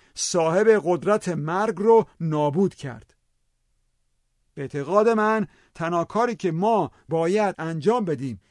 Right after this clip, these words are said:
اینه که به اون پیروزی قدم بگذاریم.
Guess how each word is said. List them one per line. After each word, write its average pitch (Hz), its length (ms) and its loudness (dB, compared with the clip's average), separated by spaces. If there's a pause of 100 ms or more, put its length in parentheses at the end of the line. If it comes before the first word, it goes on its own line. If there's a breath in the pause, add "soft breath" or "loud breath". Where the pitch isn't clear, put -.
اینه 226 240 -2
که 135 260 -8 (180 soft breath)
به 143 80 -2
اون 247 260 0
پیروزی 202 800 -2 (280 soft breath)
قدم 165 360 0
بگذاریم. 117 520 -12